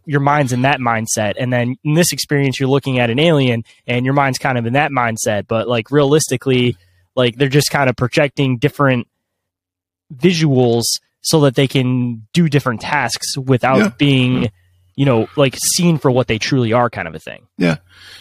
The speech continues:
Speaker 2: It, it could be a thing that they're doing intentionally, or it could be just a general, you know,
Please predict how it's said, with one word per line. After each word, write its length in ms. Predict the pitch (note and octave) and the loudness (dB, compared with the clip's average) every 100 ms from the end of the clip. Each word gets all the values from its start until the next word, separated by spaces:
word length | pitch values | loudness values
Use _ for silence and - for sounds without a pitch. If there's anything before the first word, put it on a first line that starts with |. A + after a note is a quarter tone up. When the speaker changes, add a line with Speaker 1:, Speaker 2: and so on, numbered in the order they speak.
| _ | _
Speaker 2:
It, 280 | F#3+ G3+ F#3+ | 2 2 2
it 80 | F3 | 2
could 200 | G#3+ F#3 | 2 2
be 120 | F#3 | 2
a 80 | D#3+ | 2
thing 220 | E3+ D3+ | 2 2
that 140 | C#3 | 2
they're 140 | C3+ C3 | 2 0
doing 320 | C3+ C#3+ B2+ | 2 2 2
intentionally, 960 | A#2+ G#2+ C#3+ E3 - A2+ A2 A2 A2 - _ _ _ - - _ _ | -2 0 0 0 -2 -2 -2 -2 -4 -10 _ _ _ -20 -20 _ _
or 340 | D3 D3+ D3 | 2 2 2
it 200 | C#3+ C3+ | 0 0
could 160 | D3 A#2+ | 0 2
be 100 | B2+ | 0
just 240 | - - | 0 0
a 80 | B2+ | -2
general, 720 | A2 D3 C#3+ B2+ B2+ B2 A#2+ - | 0 0 0 0 0 -2 -4 -4
you 100 | B2 | -2
know, 300 | B2 A#2+ | -2 -2